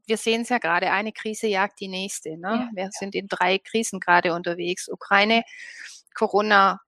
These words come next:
Speaker 1: und Inflation. Und das vergessen gerade auch dem die meisten, dass wir auch noch eine Inflation haben, die wir auch mit einberechnen müssen.
Speaker 2: Maike, was ist dieser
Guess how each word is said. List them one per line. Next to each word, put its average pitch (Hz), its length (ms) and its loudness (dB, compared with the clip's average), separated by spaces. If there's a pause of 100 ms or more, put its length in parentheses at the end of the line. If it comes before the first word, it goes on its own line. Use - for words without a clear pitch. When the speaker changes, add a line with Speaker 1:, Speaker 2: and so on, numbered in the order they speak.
Speaker 1:
und 226 180 2
Inflation. 214 1000 4
Und 185 100 -12
das 190 120 -6
vergessen 196 440 -2
gerade 180 400 -2
auch 190 140 -2
dem 202 240 0
die 190 80 -4
meisten, 180 400 0
dass 196 160 -2
wir 175 140 0
auch 175 40 2
noch 185 100 -2
eine 175 180 -4
Inflation 190 580 -4
haben, 170 400 0
die 180 140 -8
wir 147 180 4
auch - 400 0
mit - 440 -10
einberechnen 175 920 -4
müssen. - 340 -12
Speaker 2:
Maike, 247 600 4
was 262 180 4
ist - 240 -6
dieser 269 560 4